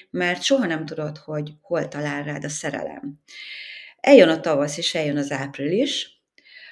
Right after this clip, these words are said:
a kapocs és a kapcsolat időszaka. A találkozásra egy régi ismerősöddel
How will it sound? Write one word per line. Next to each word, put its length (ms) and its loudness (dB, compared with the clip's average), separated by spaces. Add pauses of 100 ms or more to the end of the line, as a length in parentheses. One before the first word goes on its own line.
(240)
a 180 -14
kapocs 480 0 (240)
és 200 2
a 100 -4
kapcsolat 760 -6 (100)
időszaka. 800 -6 (880)
A 120 -8
találkozásra 1300 0
egy 160 2
régi 320 2
ismerősöddel 1300 -4